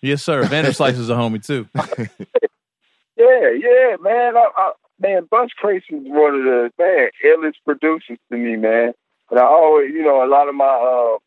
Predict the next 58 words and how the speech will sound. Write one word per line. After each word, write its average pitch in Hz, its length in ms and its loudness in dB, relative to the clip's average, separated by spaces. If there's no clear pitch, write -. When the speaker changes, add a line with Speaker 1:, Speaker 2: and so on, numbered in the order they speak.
Speaker 3:
old 143 320 0
heads 127 440 -4
that's 113 180 -4
older 135 300 0
than 123 200 -4
me, 143 300 -6
it 101 160 -6
put 156 180 -2
me 147 180 0
on 135 220 0
the 117 60 -2
music, 117 560 -4
put 160 180 -2
me 131 160 0
on 127 200 2
the 120 60 -6
Bus 165 300 -2
Crates, - 240 -4
man. 113 240 -4
I 104 180 2
was 147 80 -6
Speaker 2:
Okay. 113 100 -4
Speaker 3:
like, 90 160 -4
"Man, 110 340 -4
dude, 160 260 -4
it's - 220 -8
fucking - 280 -6
fire. 156 260 0
Like, - 120 -18
what - 140 -4
the - 120 -20
fuck 147 220 0
I've 156 180 2
been 80 200 -4
missing? 78 180 -8
Like, 73 200 -10
what 139 180 4
was 120 140 -2
I?" 131 160 0
You 101 160 -4
know 107 100 0
what 110 120 0
I - 20 0
mean? 117 160 0
I 123 140 4
was 127 220 -2
mad 127 320 0
that 113 80 0
Speaker 1:
Yeah. 120 80 2
Speaker 3:
I 131 100 0
ain't 123 180 -4
know 127 240 0
nothing 120 240 -6
about 123 320 0
him 113 160 -10
until, 104 300 -4
like, 104 240 2
a, 98 180 -6